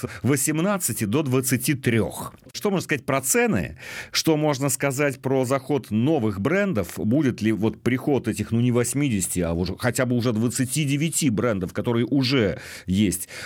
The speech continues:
Будет ли это как-то вот нам приближать цену на эти машины в России к ценам в Китае?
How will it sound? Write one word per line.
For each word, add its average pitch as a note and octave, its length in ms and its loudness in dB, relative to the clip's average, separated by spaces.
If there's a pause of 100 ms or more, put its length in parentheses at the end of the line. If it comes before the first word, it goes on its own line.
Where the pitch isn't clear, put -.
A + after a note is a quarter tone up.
Будет F3 260 2
ли D3+ 80 2
это D3 140 0
как-то C#3 320 -2
вот C3+ 220 0
нам C3 280 2
приближать C3+ 600 0
цену A2 500 0
на G#2 260 2
эти G#2 340 -2
машины G#2 500 0
в G2 60 -2
России B2 320 0
к - 80 -8
ценам B2 280 2
в - 80 -4
Китае? D2+ 460 -2